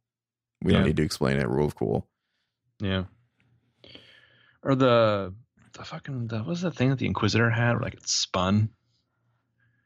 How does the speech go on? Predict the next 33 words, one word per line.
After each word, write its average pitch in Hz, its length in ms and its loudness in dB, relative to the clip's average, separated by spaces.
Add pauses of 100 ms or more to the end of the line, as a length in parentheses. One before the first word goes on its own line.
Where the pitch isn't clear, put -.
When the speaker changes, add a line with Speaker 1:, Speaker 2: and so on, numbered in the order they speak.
(160)
Speaker 1:
Oh, 101 120 6
those 92 220 6
were 78 80 4
so - 180 2
stupid. 85 540 2 (140)
None 92 260 8
of 87 80 6
that, 85 180 4
Speaker 2:
Yeah. 92 80 0
Speaker 1:
please. 87 380 4 (440)
Please, 98 240 8
no. 82 120 6
Please, 160 320 8
no 135 120 10
double-bladed 95 640 8
lightsaber. 90 580 4
I 90 40 2
just, - 260 -6 (140)
no - 240 -4
thank 92 300 -2
you 95 80 -2
at 92 80 0
all. 92 320 -2 (1000)
Speaker 2:
Well, 160 120 8
I 151 60 8
mean, 160 180 6
don't, 120 260 2 (120)
I 127 120 0
feel 139 160 0
like 123 80 -2
a 117 60 -2
lot 107 240 0
of 107 120 -6